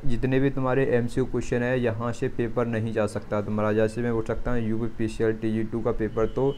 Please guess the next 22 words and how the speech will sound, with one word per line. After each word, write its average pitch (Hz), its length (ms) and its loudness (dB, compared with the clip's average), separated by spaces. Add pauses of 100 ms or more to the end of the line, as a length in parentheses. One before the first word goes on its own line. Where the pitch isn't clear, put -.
यहाँ 110 220 -2
से 135 320 0 (480)
बिल्कुल 120 520 2
कहीं 127 360 0
नहीं 113 160 0
जा 104 120 2
सकता, 110 380 -2
पूरे 123 300 -2
के 127 120 -6
पूरे 120 220 -4
question 113 280 -4
मिल 107 140 0
सकते 104 340 -4
हैं 101 100 0
इसमें। 98 360 -4 (600)
जैसे 131 240 2
मैं 143 180 4
बात 127 220 2
करता 120 240 -2
हूँ 127 120 -2
दोस्तों 123 300 -4
इसमें 123 280 -2